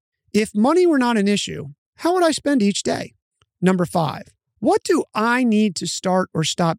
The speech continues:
doing so that my daily life will be more in sync with my larger goals and values? Number six,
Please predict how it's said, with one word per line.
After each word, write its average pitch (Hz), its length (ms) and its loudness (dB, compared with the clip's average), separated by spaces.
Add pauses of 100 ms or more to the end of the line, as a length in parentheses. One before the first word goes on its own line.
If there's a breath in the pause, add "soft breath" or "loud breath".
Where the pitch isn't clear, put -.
doing 151 360 2
so 151 220 -2
that 143 260 -2
my 233 340 0
daily 240 460 0
life 185 360 -2
will 165 80 0
be 165 200 2
more 285 360 2
in 233 120 2
sync 262 340 -4
with 170 180 -2
my 165 200 0
larger 175 360 0
goals 170 340 2
and 139 120 0
values? 160 500 -4 (460)
Number 180 280 2
six, - 640 -10